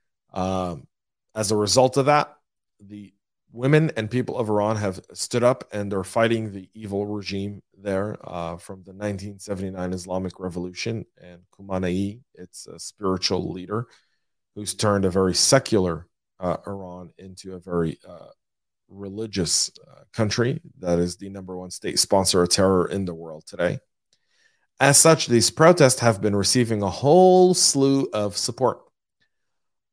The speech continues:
Among them, we're seeing a whole lot of information leaks coming, um, against the government officials,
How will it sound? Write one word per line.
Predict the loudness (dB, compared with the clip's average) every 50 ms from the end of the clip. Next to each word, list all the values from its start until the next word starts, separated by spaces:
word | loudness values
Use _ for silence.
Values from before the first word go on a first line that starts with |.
| _ -6
Among | -2 0 4 4 4 4 6
them, | 4 4 2 2 0 -8 -14 _ _ _ _ _ _ _ _ _ _ _ _ _ _ _ _ _ _ _ -18
we're | -12 -6 -2 0
seeing | 2 2 4 4 2 2 0 -2 -4
a | -4 -4
whole | -2 2 4 6 6 6 4 4
lot | 4 4 6 6 4 2 0 -4
of | -2 -2 -2 -2 -4
information | -8 -10 -8 -8 -6 -4 -2 -2 -2 -2 -4 -4 -6
leaks | -10 -12 -12 -10 -12 -10
coming, | -6 -6 -6 -4 -4 -4
um, | -4 -4 -4 -6 -8 -10 -12 -10
against | -10 -8 -6 -6 -6 -6 -6 -10 -12 -16 _ _
the | -20 -20 -20 -20 _ _ _ _ _ _ -2
government | 0 0 0 0 -2 -4 -4 -8
officials, | -6 -2 -2 -2 0 -2 -4 -6 -8 -10 -16